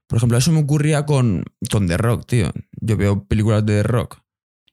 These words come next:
y luego películas de The Rock dobladas, tío, la voz no le encaja nada. Y también me ocurrió con Bon Jovi, digo,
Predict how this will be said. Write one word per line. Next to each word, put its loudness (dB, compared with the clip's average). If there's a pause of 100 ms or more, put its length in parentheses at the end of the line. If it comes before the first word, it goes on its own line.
y -2
luego 0
películas 0
de 2
The 2
Rock 0
dobladas, 2
tío, 0
la 0
voz 0
no 2
le 2
encaja 0
nada. 2
Y 2
también 2
me 2
ocurrió 0
con 2
Bon 2
Jovi, 2
digo, -2